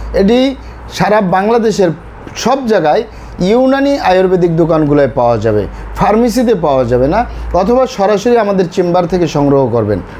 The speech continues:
বাহির থেকে নয়। কারণ এই তিলাই জাদিদ নামে বিভিন্ন কোম্পানি মেডিসিন রয়েছে, আসলও রয়েছে, নকলও রয়েছে। আপনাকে অরিজিনালটা ক্রয় করতে হবে, অরিজিনালটা সেবন করতে হবে, অরিজিনালটা ব্যবহার করতে হবে,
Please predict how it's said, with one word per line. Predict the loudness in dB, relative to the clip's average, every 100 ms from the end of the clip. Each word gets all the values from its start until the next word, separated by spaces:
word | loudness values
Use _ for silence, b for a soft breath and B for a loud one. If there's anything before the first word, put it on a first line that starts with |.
| B 0
বাহির | 2 0 0
থেকে | 0 2
নয়। | 0 -2 -6 B B
কারণ | 0 2
এই | 0 0
তিলাই | 2 2 2
জাদিদ | 2 0 0 2
নামে | 2 -2 -6 B B 2
বিভিন্ন | 4 4 2 2 2
কোম্পানি | 2 2 0 0
মেডিসিন | 2 2 2 2 2
রয়েছে, | 2 2 -2 -6 B B -2 -2
আসলও | 0 2 4
রয়েছে, | 4 2 0 -4 B B -2
নকলও | 0 0 2 4
রয়েছে। | 4 2 0 -4 -6 B -4
আপনাকে | 0 2 4
অরিজিনালটা | 2 2 2 2 0
ক্রয় | 0 2 2
করতে | 0 -2 -2
হবে, | -2 -2 B B 0
অরিজিনালটা | 2 2 2 2 0
সেবন | 0 0 2 0
করতে | 0 0
হবে, | 0 0 -4 B B
অরিজিনালটা | 0 2 2 2 2 2
ব্যবহার | 2 2 0
করতে | 0 -2 0
হবে, | 2 2